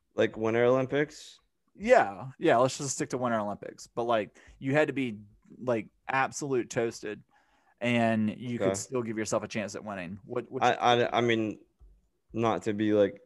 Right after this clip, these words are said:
Speaker 1: stupid, but I would have to say curling. Like, what, what is easier than that? Like, you're
Speaker 2: Um,
Speaker 1: throwing, you're throwing a thing down ice.
Speaker 2: Yeah.
Speaker 1: Like, you're playing shuffleboard on ice. You can do that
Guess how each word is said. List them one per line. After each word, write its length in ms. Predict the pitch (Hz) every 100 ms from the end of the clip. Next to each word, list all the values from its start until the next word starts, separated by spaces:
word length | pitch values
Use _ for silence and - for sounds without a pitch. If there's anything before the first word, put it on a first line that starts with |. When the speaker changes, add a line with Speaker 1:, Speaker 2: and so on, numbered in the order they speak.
| _ _ _
Speaker 1:
stupid, 460 | - - 117 107 101
but 220 | 101 95 - _ _ _ _ _ _ _ _ -
I 100 | 110
would 140 | 117
have 160 | 113 107
to 80 | 101
say 160 | 110
curling. 340 | 98 117 135 - _ - -
Like, 160 | 101 90
what, 300 | 110 113 95
what 280 | 107 117 127
is 200 | 107 107
easier 480 | 98 120 107 104 98
than 320 | 95 95 104 - _ - _
that? 320 | 104 104 - - _ _ _ _ _ _ _ _ _ _ _
Like, 160 | 113 104
you're 120 | 120 110
Speaker 2:
Um, 100 | 120
Speaker 1:
throwing, 440 | 139 151 135 123 -
you're 180 | - 123
throwing 540 | - 123 131 139 139
a 200 | 123 113
thing 520 | 95 - 120 117 110 101
down 580 | 104 107 107 104 101 - -
ice. 500 | 107 92 - - - _ _ _ _ _
Speaker 2:
Yeah. 280 | 147 151 131
Speaker 1:
Like, 180 | 127 -
you're 120 | 131
playing 560 | 123 135 135 131 120 - - -
shuffleboard 580 | - 127 123 101 101 98
on 120 | 98
ice. 480 | 110 101 98 - - - 494 - - - -
You 100 | 139
can 160 | 156 120
do 160 | 139
that 300 | 123 110 -